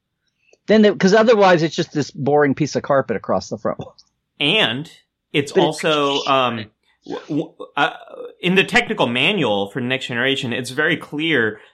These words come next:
Speaker 2: that the view screen was always designed to be a three D projection. So they're actually seeing in three D.
Speaker 1: It's 'cause
Speaker 2: They're
Speaker 1: there's,
Speaker 2: not
Speaker 1: like,
Speaker 2: seeing
Speaker 1: a
Speaker 2: in two D.
Speaker 1: stage area in the front of it.
Speaker 2: Okay, Larry, tell me about these starships. We have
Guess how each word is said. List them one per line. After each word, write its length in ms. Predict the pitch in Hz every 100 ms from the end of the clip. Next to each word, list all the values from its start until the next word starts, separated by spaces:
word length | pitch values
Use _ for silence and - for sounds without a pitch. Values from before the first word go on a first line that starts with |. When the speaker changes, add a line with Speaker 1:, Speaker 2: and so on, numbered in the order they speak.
| _
Speaker 2:
that 160 | 131
the 160 | 123 117
view 240 | 113 202
screen 360 | 254 - 131 120
was 120 | 113
always 320 | 127 135 147 113
designed 380 | 104 127 127
to 60 | 131
be 140 | 120
a 100 | 107
three 260 | - 135 139
D 120 | 139
projection. 800 | - 117 110 113 - - 104 113 _ _ - _
So 180 | -
they're 140 | 143 175
actually 360 | 254 - 175
seeing 640 | 139 - 247 294 226 117 104
in 220 | 156 160
three 240 | 175 196
D. 120 | 147
Speaker 1:
It's 100 | 170
'cause 60 | 214
Speaker 2:
They're 60 | 262
Speaker 1:
there's, 20 |
Speaker 2:
not 100 | 285
Speaker 1:
like, 80 | 247
Speaker 2:
seeing 160 | 185
Speaker 1:
a 40 | 165
Speaker 2:
in 100 | 120
two 200 | - 113
D. 120 | 262
Speaker 1:
stage 260 | 262 226 151
area 420 | 160 160 151 135
in 160 | 147 139
the 80 |
front 260 | 131 185 165
of 120 | 110
it. 140 | 80 - _ _ _ _ _
Speaker 2:
Okay, 260 | 202 214 180
Larry, 420 | 180 262 214 120 -
tell 200 | - 254
me 100 | 269
about 200 | 240 220
these 160 | 190 170
starships. 560 | 185 156 151 113 -
We 160 | 151 170
have 320 | 180 147 135